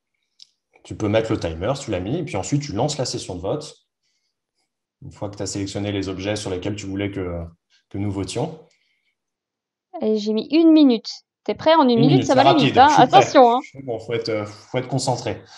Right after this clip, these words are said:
Speaker 2: Allez, je lance la session.
Speaker 1: Donc là, tu vois, une fois que c'est lancé, tu vois apparaître un pop-up qui rappelle les règles du vote à tout le monde. Et, euh, le nombre de votes par personne et le nombre de votes par personne par objet. Euh, alors là, t'as mis infini, donc on a un nombre illimité de votes par objet.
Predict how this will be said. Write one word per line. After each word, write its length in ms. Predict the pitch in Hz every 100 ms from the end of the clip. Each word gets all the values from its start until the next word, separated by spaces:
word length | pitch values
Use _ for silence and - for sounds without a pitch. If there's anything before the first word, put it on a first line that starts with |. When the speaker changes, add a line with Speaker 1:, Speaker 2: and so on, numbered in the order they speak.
| - 175 -
Speaker 2:
Allez, 300 | 277 285 254
je 160 | 233
lance 460 | 233 311 427 427 -
la 120 | 359
session. 640 | 349 311 285 - 226 202 - - - _ _ _ _ _ _ _
Speaker 1:
Donc 200 | 120 120
là, 100 | 196
tu 80 | 220
vois, 140 | 196
une 80 | 175
fois 160 | 190 214
que 80 |
c'est 100 | -
lancé, 380 | 185 180 - 185
tu 100 | 185
vois 140 | 151 170
apparaître 320 | 170 175 170
un 60 |
pop-up 440 | 147 156 156 170 -
qui 140 | -
rappelle 340 | 139 143 165 165
les 120 | 135
règles 420 | 120 165 170 143
du 100 | 135
vote 260 | 113 165 165
à 60 |
tout 140 | 151 127
le 60 |
monde. 340 | 113 180 139 - _ _
Et, 60 | 104
euh, 500 | 110 110 107 104 104
le 140 | 107
nombre 180 | 131 143
de 80 | 135
votes 320 | 123 135 135
par 160 | 131 -
personne 420 | 123 - 143 143
et 60 |
le 120 | 110 113
nombre 180 | 143
de 80 | 135
votes 200 | 123 135
par 140 | 131 -
personne 360 | 120 - 120
par 160 | 123 104
objet. 380 | 98 101 165 - _ _ _ _
Euh, 300 | 98 101 101
alors 180 | 95 95
là, 140 | 120
t'as 100 | 135
mis 160 | 101 107
infini, 460 | 95 - 95 110 170
donc 180 | 107
on 80 | 95
a 40 | 87
un 60 |
nombre 200 | 98 101
illimité 320 | 101 101 101
de 100 | 101
votes 240 | 92 101 -
par 140 | 85
objet. 320 | 87 92 135